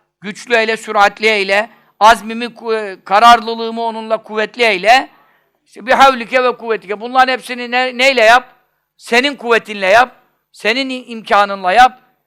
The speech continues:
Çünkü "Ya Erhamer Rahimin", ey acıyanların en merhametlisi, senin yardımın olmadan hiçbir şeye gücümüz yetmez. Vav diyemeyiz.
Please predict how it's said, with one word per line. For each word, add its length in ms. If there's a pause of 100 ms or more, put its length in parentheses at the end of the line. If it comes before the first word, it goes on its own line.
(100)
Çünkü 520 (440)
"Ya 160
Erhamer 400
Rahimin", 500
ey 280
acıyanların 640
en 140
merhametlisi, 720
senin 280
yardımın 520
olmadan 520 (220)
hiçbir 480
şeye 240
gücümüz 480
yetmez. 360 (100)
Vav 280
diyemeyiz. 520